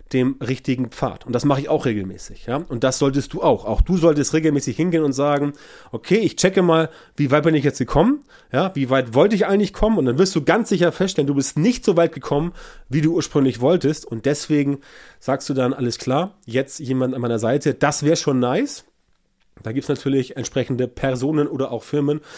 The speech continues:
Ich bin da ein Beispiel für. Ich helfe Leuten genau bei dem Thema, dass sie mit Social Media weiterkommen. Dazu aber nachher noch ein bisschen mehr. Das heißt, wenn dein Content aber Leute anzieht, die kein Geld haben, ja, wie willst du dann Geld verdienen?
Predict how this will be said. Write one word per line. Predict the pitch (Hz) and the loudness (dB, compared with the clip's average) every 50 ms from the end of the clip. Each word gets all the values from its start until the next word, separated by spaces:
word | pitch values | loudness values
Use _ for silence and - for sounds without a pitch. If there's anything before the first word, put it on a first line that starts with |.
| - - - - | -20 -16 -6 -6
Ich | 143 - | -2 0
bin | - 151 | 0 2
da | 135 135 | 2 2
ein | 143 135 123 | 2 2 2
Beispiel | 131 135 139 - - 147 135 | 2 0 0 -2 -4 -8 -8
für. | - - 147 139 | -4 -4 -4 -4
Ich | 131 - - | -4 -2 -2
helfe | 135 151 143 - | -2 -2 0 0
Leuten | 135 131 131 - 135 | 0 0 0 0 -2
genau | 110 135 127 127 135 147 151 | 0 0 2 2 2 2 2
bei | 151 - 135 139 | 2 2 0 0
dem | 135 - 135 127 123 | 2 0 0 0 0
Thema, | 127 - 147 156 160 165 170 202 196 - - - - - | -2 -2 -2 0 0 0 -2 -4 -6 -10 -18 -20 -14 -4
dass | - 135 131 - | -2 -2 0 0
sie | 127 | 0
mit | 123 131 123 | 0 0 -2
Social | - - 131 120 - 120 | -2 -4 -4 -4 -4 -2
Media | 120 127 123 123 117 107 | -2 0 0 0 0 0
weiterkommen. | 110 127 147 - 156 139 - - 131 135 135 - - - - - - | 0 -2 -2 -2 -4 -4 -2 -2 -2 -2 -4 -6 -12 -16 -18 -16 -6
Dazu | - 127 127 - - | -2 -2 -2 0 0
aber | 127 123 | -2 -2
nachher | 120 104 127 | 0 0 -2
noch | 120 120 - | -2 -4 -4
ein | 127 113 | -6 -6
bisschen | 117 113 - 131 117 117 | -8 -4 -2 -2 0 0
mehr. | 113 131 - - - - - - - - | 0 -2 -4 -8 -16 -20 -20 -20 -8 -6
Das | - - - | -2 0 2
heißt, | 165 170 170 | 2 4 4
wenn | 185 185 | 4 6
dein | 170 156 151 147 | 6 6 4 2
Content | - - 226 302 320 - 170 104 87 - - - - _ | 2 2 2 4 4 2 -2 -2 -4 -8 -14 -20 -14 _
aber | - 139 135 143 | -2 2 2 4
Leute | 147 151 180 247 277 - 233 190 156 | 4 6 6 4 4 4 2 0 2
anzieht, | 160 147 143 - - 147 170 190 - - - - - | 0 -2 -2 -4 -4 -2 -4 -4 -4 -10 -10 -8 -8
die | 143 | -6
kein | - - 143 135 | -4 -2 -2 2
Geld | 123 151 220 262 - - | 2 2 2 2 0 -2
haben, | 143 131 135 135 139 | -2 0 0 0 -2
ja, | 131 120 117 113 | -2 -2 -2 -2
wie | 127 165 170 135 | -2 -2 0 2
willst | 143 170 180 - - | 2 2 2 0 0
du | |
dann | - 143 131 | 0 0 0
Geld | 127 139 131 131 - | 2 2 0 0 0
verdienen? | - 123 117 139 180 143 - | -2 -2 0 0 0 0 0